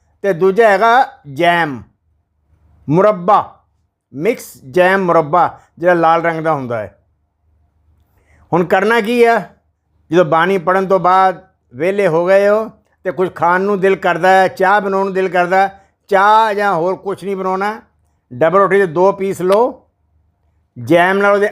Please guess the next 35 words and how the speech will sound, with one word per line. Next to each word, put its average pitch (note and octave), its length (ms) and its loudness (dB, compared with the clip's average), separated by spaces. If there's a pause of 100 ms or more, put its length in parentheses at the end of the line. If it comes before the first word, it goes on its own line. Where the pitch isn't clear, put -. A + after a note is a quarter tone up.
ਅੰਦਰ F3 240 0
ਲਗਾਓ G3 540 0 (1000)
ਔਰ E3+ 100 -4
ਪਹਿਲਾ C4 640 0
ਜੋ A3 320 0
ਵੀ C4 120 -8
ਖਾਣਾ F#3+ 360 -4
ਖਾਣਾ D#3+ 320 -4
ਹੈ, G3+ 60 -2
ਉਹ G#3 180 -2 (100)
ਇਹ F3 160 -2
ਖਾਣਾ G#2 280 -12
ਹੈ। E2+ 160 -20 (1300)
ਪਾਣੀ E3+ 260 2
ਪੀ E3+ 200 -2
ਸਕਦੇ E3+ 320 0
ਹੋ, G3 40 2
ਜਿੰਨਾ F3+ 220 0
ਮਰਜ਼ੀ F3 300 0
ਪੀ E3+ 180 -2
ਲਓ, G3 280 -2 (680)
ਚਾਹ F3 220 2
ਨਹੀਂ G#3+ 120 -2
ਪੀਣੀ, G3+ 480 -4 (420)
ਕੋਈ E3+ 140 -2
ਫਰੂਟ F3 340 0
ਨਹੀਂ G#3 180 0
ਖਾਣਾ, G3+ 460 0 (380)
ਕੋਈ F3 180 -2
ਖੀਰਾ F#3 540 2
ਜਾਂ F#3 200 2
ਕੋਈ F#3+ 480 2
ਸਬਜ਼ੀ E3 440 -4
ਨਹੀਂ F3 260 -6
ਖਾਣੀ। A#2+ 360 -12